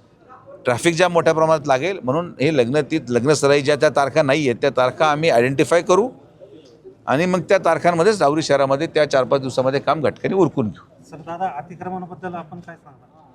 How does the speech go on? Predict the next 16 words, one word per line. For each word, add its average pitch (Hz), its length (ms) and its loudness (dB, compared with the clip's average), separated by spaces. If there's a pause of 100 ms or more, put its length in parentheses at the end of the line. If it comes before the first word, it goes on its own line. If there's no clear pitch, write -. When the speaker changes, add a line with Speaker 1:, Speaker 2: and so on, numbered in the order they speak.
(600)
Speaker 1:
जो 165 100 0
काही 214 380 2
तीस 185 340 -6
मीटरचा 175 380 0
आरओडब्ल्यू 151 460 0
आहे, 117 360 0
अ, 104 500 0
नॅशनल 117 300 0
हायवेने 110 340 -2
निश्चित 117 280 -6 (100)
केलेला, 95 360 0 (880)
गटर 190 340 4 (1000)
ज्या 160 120 2
ठिकाणी 165 300 -2
बांधण्यात 139 360 0
येत 127 160 0